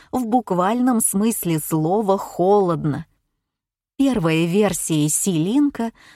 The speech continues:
оставалась на дне более суток, и два человека, находившиеся в задней части,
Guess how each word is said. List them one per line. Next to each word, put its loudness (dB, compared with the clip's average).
оставалась 0
на 0
дне 0
более 0
суток, -6
и 0
два 2
человека, -2
находившиеся -2
в -6
задней -2
части, -6